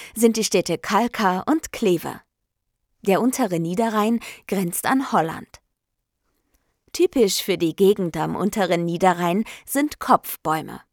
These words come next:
Man sieht sie an Bächen und Flüssen, am Rand von Feldern und Straßen. Es sind ganz, ganz viele, mehr als zwölftausend Stück. Warum heißen sie Kopfbäume?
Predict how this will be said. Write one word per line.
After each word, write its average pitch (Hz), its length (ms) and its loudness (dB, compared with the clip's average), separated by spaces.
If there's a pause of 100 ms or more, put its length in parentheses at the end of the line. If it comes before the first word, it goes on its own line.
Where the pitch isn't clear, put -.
(480)
Man 320 200 2
sieht 339 200 2
sie 254 140 0
an 170 160 -4
Bächen 202 400 2
und 156 180 -4
Flüssen, 202 540 2 (360)
am 320 160 2
Rand 254 320 2
von 175 180 -2
Feldern 196 580 2 (240)
und 311 240 -2
Straßen. - 600 -6 (520)
Es 233 200 0
sind 202 220 2 (120)
ganz, 240 600 4
ganz 208 520 0
viele, 190 520 0 (300)
mehr 269 240 2
als - 300 -2
zwölftausend 254 800 2
Stück. - 420 -4 (960)
Warum 196 500 -2
heißen 170 320 -2
sie 165 160 -2
Kopfbäume? - 840 -2